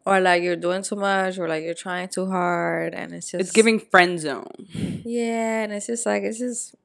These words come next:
Speaker 1: it's just not it.
Speaker 2: What's flirting for you?
Speaker 1: <clears throat> I took a, one of these little quizzes. The quiz was super long, though,
Speaker 2: You
Speaker 1: so
Speaker 2: took a
Speaker 1: I, I don't
Speaker 2: quiz?
Speaker 1: even recommend it. Yeah, the quiz is so long, though.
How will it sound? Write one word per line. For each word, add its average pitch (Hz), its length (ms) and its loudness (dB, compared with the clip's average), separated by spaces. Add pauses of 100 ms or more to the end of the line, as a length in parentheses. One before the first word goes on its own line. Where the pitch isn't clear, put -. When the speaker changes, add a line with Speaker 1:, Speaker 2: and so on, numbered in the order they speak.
(240)
Speaker 1:
it's 220 160 -10
just 196 160 -8
not 170 280 -8
it. 156 360 -8 (600)
Speaker 2:
What's 175 180 -4
flirting 165 400 2
for - 140 -8
you? - 340 -6 (480)
Speaker 1:
<clears throat> - 880 -8
I 247 120 8
took 339 260 2
a, 196 380 6
one 220 180 2
of 226 100 2
these 214 200 2
little 196 240 2
quizzes. 208 840 2
The 202 120 -4
quiz 254 220 6
was 285 180 6
super 185 340 2
long, 165 280 2
though, 156 120 6
Speaker 2:
You 160 60 4
Speaker 1:
so 170 220 6
Speaker 2:
took - 180 -8
a 190 40 6
Speaker 1:
I, 196 60 8
I - 40 8
don't 262 100 6
Speaker 2:
quiz? 233 120 4
Speaker 1:
even 185 180 -2
recommend 156 580 -6
it. - 140 -4
Yeah, 160 320 0
the 190 120 -10
quiz 226 240 -2
is 202 100 -4
so 160 160 2
long, - 300 -4
though. - 140 -2